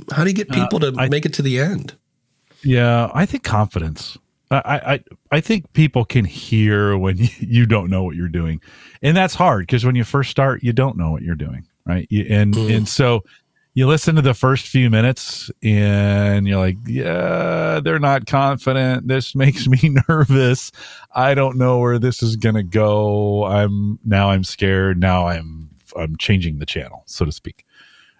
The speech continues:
Speaker 2: And so I think there, there needs to be, you know, some element of confidence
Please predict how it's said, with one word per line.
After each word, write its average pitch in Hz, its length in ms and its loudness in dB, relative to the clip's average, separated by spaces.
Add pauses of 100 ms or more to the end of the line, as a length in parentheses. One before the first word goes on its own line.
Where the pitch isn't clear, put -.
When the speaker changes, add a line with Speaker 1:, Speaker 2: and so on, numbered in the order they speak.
(120)
Speaker 2:
And 113 180 0
so 127 220 2
I 127 100 2
think 220 260 -2
there, 190 240 0
there 117 280 0
needs 117 340 0
to 123 100 0
be, 104 580 0
you 101 140 -4
know, 82 200 -6
some 117 280 0
element 98 460 0
of 90 80 -4
confidence 104 560 0